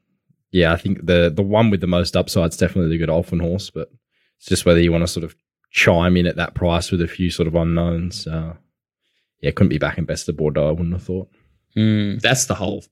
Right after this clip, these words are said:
Speaker 3: the race for me is Best of Bordeaux is forty percent of the market. It should be five percent of the market.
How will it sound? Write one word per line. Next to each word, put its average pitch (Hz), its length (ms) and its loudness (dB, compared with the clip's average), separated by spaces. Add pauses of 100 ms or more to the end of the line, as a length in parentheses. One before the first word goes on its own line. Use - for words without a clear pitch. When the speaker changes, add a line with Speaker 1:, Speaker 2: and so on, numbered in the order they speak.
Speaker 3:
the 110 80 2
race 104 280 4
for 92 100 -4
me 95 220 0
is 113 120 -8 (340)
Best 113 200 2
of 101 60 -2
Bordeaux 101 220 4
is 98 120 0
forty 104 240 2
percent 104 240 0
of - 20 2
the 98 60 0
market. 98 400 2
It - 80 -18
should - 160 0
be 95 100 0
five 101 300 -2
percent 95 200 -4
of 90 80 0
the 85 80 -4
market. 76 240 -10